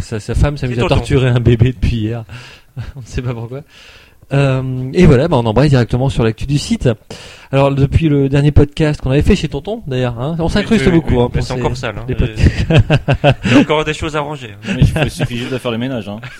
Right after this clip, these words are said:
Speaker 1: C'est pour, c'était pourtant
Speaker 2: Revenez,
Speaker 1: pas,
Speaker 2: revenez,
Speaker 1: c'est surtout
Speaker 2: s'il
Speaker 1: que t'es
Speaker 2: vous plaît.
Speaker 1: très feignant, c'est, c'est, c'est pas,
Speaker 2: C'est vrai.
Speaker 1: c'était pas spécialement sale. Alors.
Speaker 3: Et les préservatifs usagés qui traînent par terre.
Speaker 2: Mais ça, je les garde en souvenir.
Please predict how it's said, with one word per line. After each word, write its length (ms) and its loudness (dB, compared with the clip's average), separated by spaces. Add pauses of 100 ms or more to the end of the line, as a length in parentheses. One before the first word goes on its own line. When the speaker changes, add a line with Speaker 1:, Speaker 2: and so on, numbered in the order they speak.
(280)
Speaker 1:
C'est 120 -8
pour, 120 2
c'était 200 2
pourtant 220 6
Speaker 2:
Revenez, 220 2
Speaker 1:
pas, 200 -6
Speaker 2:
revenez, 40 0
Speaker 1:
c'est 200 6
surtout 80 6
Speaker 2:
s'il 60 4
Speaker 1:
que 60 4
t'es 20 6
Speaker 2:
vous 120 -2
plaît. 100 4
Speaker 1:
très 20 2
feignant, 380 4
c'est, 120 0
c'est, 240 -4
c'est 120 -8
pas, 100 -2
Speaker 2:
C'est 160 -4
vrai. 300 -12
Speaker 1:
c'était 140 -8
pas 100 4
spécialement 360 2
sale. 220 -2 (1700)
Alors. 200 6 (640)
Speaker 3:
Et 40 -10
les 100 -8
préservatifs 540 -2
usagés 320 -4
qui 100 -20
traînent 160 -6
par 160 -6
terre. 240 -8 (300)
Speaker 2:
Mais 60 -20
ça, 100 -10
je 100 -6
les 60 -6
garde 200 -8
en 60 -14
souvenir. 280 -16